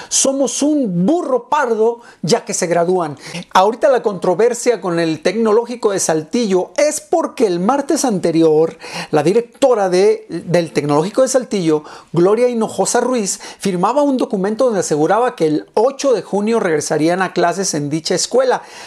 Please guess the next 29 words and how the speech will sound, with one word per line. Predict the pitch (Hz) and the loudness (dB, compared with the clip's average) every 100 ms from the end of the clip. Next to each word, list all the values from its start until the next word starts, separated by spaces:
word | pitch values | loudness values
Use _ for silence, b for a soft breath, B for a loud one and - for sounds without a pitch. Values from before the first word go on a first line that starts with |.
| B B B B B _ | B B B B B _
Dice, | 170 226 240 | -2 0 0
"Todo | 233 302 | 0 0
indica | 285 254 277 277 277 | 0 0 0 0 0
que | 202 | -2
Hinojosa | 190 185 240 254 220 | 0 0 0 2 2
ya | 202 202 | 2 2
sigue | 233 220 | 0 0
los | 185 - | 0 0
pasos | 208 190 196 | -2 0 0
del | 160 | 2
gobierno | 147 151 170 202 | 2 2 0 -2
federal. | 170 151 143 139 - - | -2 0 0 -2 -4 -2
Así | - 247 | -2 -2
como | - 202 | 0 0
digo | 226 294 | 2 0
una | 233 180 | -2 0
cosa, | 285 294 320 262 294 - _ - | 0 0 0 -2 -4 -12 _ -4
digo | 190 247 190 | 0 2 0
otra". | 170 175 135 B B B B B _ _ _ _ _ _ | -2 -4 -6 B B B B B _ _ _ _ _ _
¿Qué | - 135 | -4 2
culpa | 147 - - | 4 4 4
tiene | 170 175 | 2 2
el | |
peje | 165 151 - | 0 -2 0
de | 165 | 0
esto? | 143 - 180 170 | 2 2 0 0
O | 160 | 0
sea, | 147 139 - _ _ - - | 2 0 -4 _ _ -20 -6
¿qué? | 123 123 | -2 -2